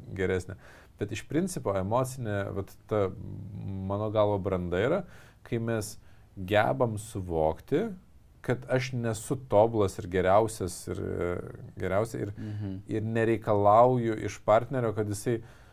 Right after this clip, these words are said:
Speaker 1: e, žinai, m,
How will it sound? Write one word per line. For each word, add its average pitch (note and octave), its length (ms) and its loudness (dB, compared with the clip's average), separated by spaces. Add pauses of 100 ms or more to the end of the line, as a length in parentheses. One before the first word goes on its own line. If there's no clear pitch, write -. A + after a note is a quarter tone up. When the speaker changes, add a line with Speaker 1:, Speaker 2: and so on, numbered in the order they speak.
(140)
Speaker 1:
e, G2+ 180 -4 (320)
žinai, A2 320 -6 (1300)
m, G2+ 360 -10